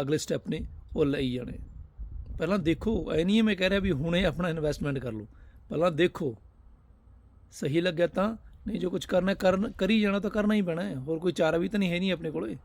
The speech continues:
ਪਰ ਮੈਂ ਨਹੀਂ ਚਾਹੁੰਦਾ ਵੀ ਸਾਰੀ ਜ਼ਿੰਦਗੀ ਜੌਬਾਂ 'ਤੇ ਹੀ ਨਿਕਲ ਜਾਵੇ, ਬੱਚਿਆਂ ਨਾਲ ਵੀ ਟਾਈਮ ਨਿਕਲੇ,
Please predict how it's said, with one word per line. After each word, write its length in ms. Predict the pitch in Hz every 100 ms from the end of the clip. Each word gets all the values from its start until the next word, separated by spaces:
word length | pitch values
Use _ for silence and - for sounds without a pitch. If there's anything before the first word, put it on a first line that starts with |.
| - - - - - - - - - - - - - -
ਪਰ 140 | - 160
ਮੈਂ 260 | 156 175
ਨਹੀਂ 100 | 196
ਚਾਹੁੰਦਾ 240 | 185 196 196
ਵੀ 260 | 196 202 190 - - - - - - - - - -
ਸਾਰੀ 360 | - 160 165
ਜ਼ਿੰਦਗੀ 460 | 151 165 156 160 185
ਜੌਬਾਂ 420 | 135 151 135 151
'ਤੇ 200 | 131 143
ਹੀ 80 | 131
ਨਿਕਲ 320 | 135 - 131
ਜਾਵੇ, 260 | 127 - 254 - - - _ - - - - - - - - 226
ਬੱਚਿਆਂ 440 | 147 - - 160
ਨਾਲ 200 | 156 156
ਵੀ 180 | 156 143 - - -
ਟਾਈਮ 200 | 151 147
ਨਿਕਲੇ, 400 | 147 - 156